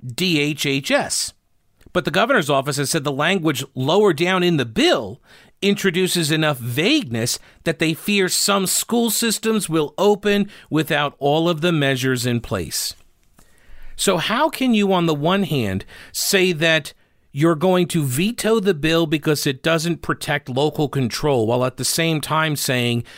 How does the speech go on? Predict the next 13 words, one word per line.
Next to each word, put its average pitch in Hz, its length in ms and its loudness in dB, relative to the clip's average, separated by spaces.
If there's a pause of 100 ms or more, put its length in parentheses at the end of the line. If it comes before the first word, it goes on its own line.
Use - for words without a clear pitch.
(120)
that 135 140 -2
you're 135 100 2
vetoing 139 560 0
the 123 100 0
bill 135 440 2 (180)
because 139 300 -2
it 120 100 -6
gives 127 260 0
the 131 80 0
locals 123 540 0
too 131 140 -2
much 113 280 -2
control? 101 520 -4